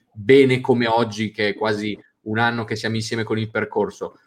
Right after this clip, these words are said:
però già da lì si percepiva la collaborazione anche di, di Antonio con lei.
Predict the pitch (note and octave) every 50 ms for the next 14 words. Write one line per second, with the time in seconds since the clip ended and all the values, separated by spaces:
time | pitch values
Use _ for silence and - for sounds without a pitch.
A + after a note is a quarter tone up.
0 | _ _ _ - C3+ D3 F3 E3 C3 D#3 F3 D#3+ E3 D#3+ E3+ F3+ F#3 - F#3+ F#3+
1 | E3 C#3 B2+ - - C3+ C3 B2+ C3 C#3 C#3+ C3+ C3 - - A#2+ A#2+ A#2+ A2 G#2+
2 | A#2+ B2 C3+ C3+ - - B2+ A#2+ A2+ A2+ A2 A2+ A2+ - B2 G#2+ A2 G#2 G2+ G2
3 | F#2 F2 - - G#2 A2 A2 A2 A2+ A#2+ A#2 A#2+ A#2 A2 - A2 G#2+ A2 A#2 A2
4 | G#2 G2+ -